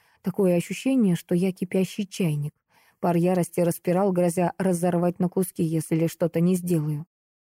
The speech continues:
«Рель, нет!» Протест прозвучал придушенно, как будто принцессе заткнули рот. И это стало последней каплей. Я, не осознавая, что делаю, видела реальность фрагментами. Вскочила на ноги,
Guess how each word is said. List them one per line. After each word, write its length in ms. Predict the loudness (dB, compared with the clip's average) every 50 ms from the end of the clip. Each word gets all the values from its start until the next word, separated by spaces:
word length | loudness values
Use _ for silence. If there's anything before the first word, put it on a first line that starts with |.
| _ _ _ _ _ _ _ _ _ _ _ -2
«Рель, 420 | 0 2 4 4 4 4 4 4
нет!» 480 | 4 2 2 2 2 2 0 -2 -6 -14 _ _ _ _ _
Протест 420 | -4 -2 -2 -2 0 0 -2 -2 -2
прозвучал 560 | -2 -2 -2 0 0 -2 -2 0 0 0 0
придушенно, 760 | 0 0 -2 -2 0 0 0 -2 -2 0 0 0 2 2 0
как 220 | 0 -2 -2 0
будто 260 | 0 -2 0 -2 -2
принцессе 720 | -2 -2 0 0 0 -2 0 0 -2 -2 0 0 -2 0
заткнули 600 | 0 0 0 -2 -2 -2 0 2 4 4 4 4 4
рот. 360 | 2 2 0 -4 -6 -10 _ _ -4
И 200 | -2 -2 -2 -4
это 280 | -6 -6 -6 -6 -6 -10
стало 340 | -6 -4 -2 0 0 0 0
последней 480 | -2 -4 -2 0 0 0 2 2 0
каплей. 440 | -2 -2 -6 -8 -8 -10 -14 -14 -14 _ _ _ _ _ _ _ _ _ -2
Я, 220 | 0 2 2 2
не 140 | 2 2 2
осознавая, 560 | 2 2 2 0 2 2 2 2 2 2 0
что 220 | 0 0 0 0 0
делаю, 760 | 2 2 2 4 4 4 4 4 4 4 4 4 4 2
видела 380 | 2 2 0 0 2 2 2 4
реальность 540 | 4 2 2 2 2 2 2 0 0 -4 -6
фрагментами. 920 | -4 -2 -2 0 2 2 2 2 2 0 -2 -2 -2 0 0 -2 -2 -4 -8 _ _ _ _ _ _ _ _ _ _
Вскочила 460 | -20 -6 -4 -4 -2 0 0 2 2 2
на 180 | 2 2 2
ноги, 320 | 2 2 2 0 -2 -4